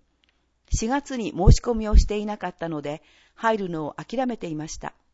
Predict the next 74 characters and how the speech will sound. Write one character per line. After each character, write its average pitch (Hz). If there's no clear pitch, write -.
子 -
育 262
て 196
ふ 220
れ 240
あ 254
い 254
広 233
場 196
に 180
遊 180
び 226
に 226
来 -
た 214
時 190
に、 156
定 196
員 220
に 196
空 180
き 220
が 214
あ 190
り、 156
入 226
れ 277
る 247
こ 214
と 214
が 175
分 165
か 220
っ -
た 202
の 185
で 165
申 160
し -
込 160
み 160
し -
ま 156
し -
た。 -
親 240
子 269
ル 269
ー 254
ム 220
に 196
参 214
加 220
す -
る 214
こ -
と 202
で、 165
子 -
供 202
に 175
い 151
ろ 226
ん 262
な 247
お 247
友 233
達 220
が 208
い 226
る 165
環 180
境 185
に 175